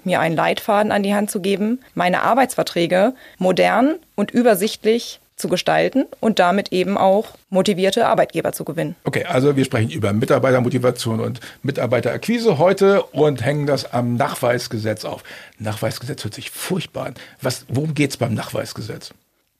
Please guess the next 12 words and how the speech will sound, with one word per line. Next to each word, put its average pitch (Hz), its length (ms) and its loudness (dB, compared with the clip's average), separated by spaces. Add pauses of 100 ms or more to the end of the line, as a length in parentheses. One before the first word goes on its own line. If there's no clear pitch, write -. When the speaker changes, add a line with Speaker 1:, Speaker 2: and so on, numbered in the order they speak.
Speaker 1:
Das 185 180 -4
Nachweisgesetz 190 760 0
legt 180 300 0
eigentlich 196 360 0
nur 175 140 0
fest, - 500 -4 (300)
welche 185 580 4 (140)
Informationen 185 1080 2 (180)
der 151 420 2
Arbeitgeber 175 840 2
seinem 160 300 0
Arbeitnehmer 170 760 2